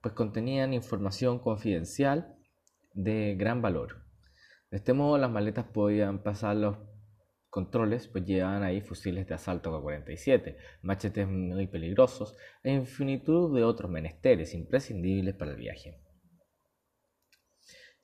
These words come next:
Helen llegó acto seguido y hizo lo que estaba acostumbrada. Les invitó a todos a fumar marihuana en el baño del aeropuerto,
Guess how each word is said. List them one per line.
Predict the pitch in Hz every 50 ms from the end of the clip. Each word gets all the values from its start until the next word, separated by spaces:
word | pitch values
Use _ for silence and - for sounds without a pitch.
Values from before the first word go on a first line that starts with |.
| -
Helen | - 170 170 165 165 170 170 - - _ _ _ _ _ _ _
llegó | 120 123 123 123 127 127 127 -
acto | - 127 - - 123
seguido | - 117 110 120 120 110 92 80 82 - - - - _ _ _ _ _ _ _ - - - - _ _ _ _ _
y | 117 120 117 - - 139
hizo | 147 - - - 139 - - - _ _
lo | 127 127
que | 123
estaba | 123 - 143 131
acostumbrada. | 131 120 120 - - - 92 82 73 71 87 90 87 - - - - - _ _ _ _ _
Les | 135 143 139
invitó | 139 131 123 107 110 - 113
a | 104
todos | - 117 123 135 131 -
a | 117 -
fumar | - 92 87 90 90
marihuana | 92 87 78 78 78 80 90 101 110 113 -
en | - 101
el | 95 90
baño | 82 80 87 85 87
del | 87 90
aeropuerto, | 90 90 98 98 113 127 131 123 - - -